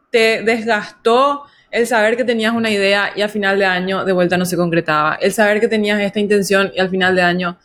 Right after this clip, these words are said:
Esas son cosas que desgastan muchísimo y que son finalmente, yo le llamo costos emocionales. Y los costos emocionales finalmente también residen en costos monetarios. ¿Por qué? Porque dejaste de ganar dinero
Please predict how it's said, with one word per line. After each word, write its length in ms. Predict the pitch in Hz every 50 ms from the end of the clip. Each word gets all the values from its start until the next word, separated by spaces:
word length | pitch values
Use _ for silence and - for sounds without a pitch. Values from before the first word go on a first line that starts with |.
| _ _ _ _ _ _
Esas 140 | 226 330 339
son 160 | 311 262 247
cosas 260 | 220 208 214 226 220
que 120 | 220 226
desgastan 420 | 226 226 202 185 180 180 - 208 208
muchísimo 760 | 214 202 185 185 185 170 - 185 185 185 190 202 - - _ _ _
y 100 | - 208
que 140 | - 226 220
son 200 | 220 226 233 254
finalmente, 480 | 285 262 240 220 208 202 196 190 202
yo 120 | 196 190 190
le 80 | 196
llamo 240 | 190 196 190 202 196
costos 300 | - 185 180 - 208 202
emocionales. 920 | 226 220 214 214 214 - 190 175 170 170 175 170 151 147 147 147 - - _ _ _ _ _ _ _
Y 60 | 190
los 100 | 214 214
costos 260 | - 208 214 226 240
emocionales 480 | 247 247 247 247 240 214 196 196 220 226
finalmente 400 | 247 220 196 202 190 185 185 208
también 460 | 226 233 202 185 180 185 208 196 - _ _ _ 160 135 _ -
residen 400 | 185 190 185 - 185 180 180 196
en 120 | 202 190
costos 280 | - 180 180 - 202 202
monetarios. 460 | 208 208 196 175 175 175 185 196 208
¿Por 160 | 220 208 185
qué? 100 | 190 196
Porque 220 | 202 226 233 233
dejaste 480 | 220 196 - - 208 214 - - 233 226
de 100 | 226 226
ganar 420 | 220 208 196 190 185 196 214 214
dinero 560 | 208 208 185 175 175 165 170 175 185 208 220